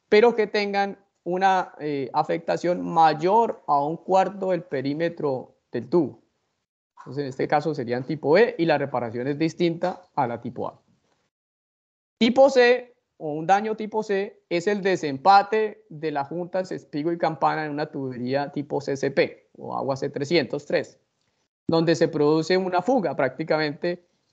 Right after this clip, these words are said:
y, y esa es la manera de descubrir, pues, el, el, el, el daño, ¿no? Donde se presenta una fuga y la fuga se detecta en, en la junta, espigo y campana. Hay dos tipos de reparación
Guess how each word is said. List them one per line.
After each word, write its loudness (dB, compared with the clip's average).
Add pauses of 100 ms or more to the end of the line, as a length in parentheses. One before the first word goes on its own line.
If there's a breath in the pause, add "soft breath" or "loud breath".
(140)
y, 6
y 2
esa 2
es 4
la 4
manera 2
de 4
descubrir, 0
pues, -10
el, -10
el, -14
el, -12
el -6
daño, 2
¿no? -10
Donde -10
se -8
presenta -8
una -2
fuga 2
y 0
la -4
fuga -2
se -4
detecta -2 (320)
en, 2
en -4
la 0
junta, 2
espigo -2
y -4
campana. 2
Hay 4
dos -2
tipos -4
de 2
reparación -4